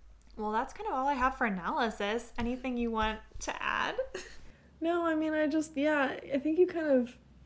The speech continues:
Speaker 2: you kind of nailed it, and, and I think, like, each, every aspect of this movie is,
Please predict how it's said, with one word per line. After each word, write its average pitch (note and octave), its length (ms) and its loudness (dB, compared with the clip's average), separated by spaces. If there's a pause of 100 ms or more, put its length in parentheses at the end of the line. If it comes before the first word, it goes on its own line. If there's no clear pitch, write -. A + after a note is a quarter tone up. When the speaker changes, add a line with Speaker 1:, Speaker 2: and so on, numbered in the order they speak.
(480)
Speaker 2:
you B3+ 180 8
kind C4 200 2
of C4 100 6
nailed B3 360 2
it, A3+ 480 4
and, A3 380 0
and A3 180 0
I A3 80 2
think, A3+ 300 2
like, G#3 280 2
each, G#3+ 280 0 (320)
every D4+ 340 4
aspect A3 460 0
of G#3 100 -2
this G3+ 140 -2
movie F#3+ 520 2
is, F#3 520 2